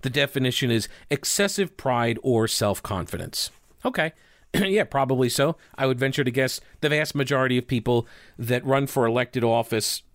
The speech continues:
suffer the same character flaw. And probably most people in media, too. <laughs> Right? I don't, I mean, think about it, right? Especially in Congress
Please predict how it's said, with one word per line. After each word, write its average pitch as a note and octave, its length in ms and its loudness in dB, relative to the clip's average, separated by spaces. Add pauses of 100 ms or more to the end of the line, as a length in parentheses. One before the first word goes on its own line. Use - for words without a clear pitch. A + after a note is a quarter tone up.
suffer - 320 0
the A2+ 100 -2
same A2+ 520 0
character A2 340 0
flaw. F2+ 300 -6 (1120)
And D#3 200 2
probably F3+ 240 2
most D3 240 2
people E3 240 0
in D3+ 80 4
media, D#3+ 360 4
too. E3 300 0 (360)
<laughs> E3+ 60 2 (640)
Right? F#3 240 -8 (300)
I F3+ 100 0
don't, F#3 180 -2
I G3 60 0
mean, F#3+ 140 2
think C#4 160 0
about B2+ 260 0
it, A#2 60 -2
right? C#3+ 220 0 (440)
Especially C4 520 0
in C#3 80 -6
Congress E3+ 520 -2